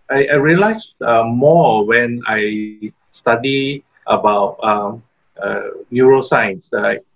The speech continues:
And, uh, the neuroscience is basically something about how the brain influence our behavior, right? And, and the hormones that influence our, our, us psychologically as well.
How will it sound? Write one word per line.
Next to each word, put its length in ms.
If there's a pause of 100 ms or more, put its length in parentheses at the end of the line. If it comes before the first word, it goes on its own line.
(140)
And, 340
uh, 300 (260)
the 120 (120)
neuroscience 560
is 140
basically 400
something 380
about 300
how 200
the 100
brain 480
influence 500
our 320
behavior, 600 (460)
right? 260
And, 320
and 100
the 80
hormones 600
that 260
influence 560
our, 240
our, 500
us 300
psychologically 880
as 120
well. 280